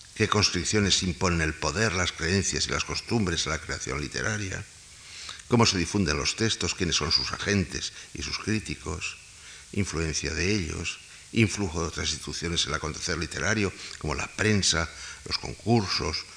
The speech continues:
la publicidad, las editoriales, el sistema docente, etcétera? Otras muchas preguntas de este tipo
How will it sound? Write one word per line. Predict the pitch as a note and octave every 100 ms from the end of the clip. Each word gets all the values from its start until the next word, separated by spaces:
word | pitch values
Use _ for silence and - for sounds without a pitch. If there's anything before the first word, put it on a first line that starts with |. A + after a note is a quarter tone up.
| -
la | -
publicidad, | - D#2+ - - A#1 F#2+ E2+ - - - - -
las | - -
editoriales, | C2+ - - - F2+ F2+ - - - -
el | - -
sistema | - - D#2
docente, | C2 - - F#2+ D2+ -
etcétera? | - - - - - - - - - - - - - - - -
Otras | - A#2+
muchas | C3+ C3+ -
preguntas | A2 C3 B2 G#2+
de |
este | G#2 G2+
tipo | - D3 -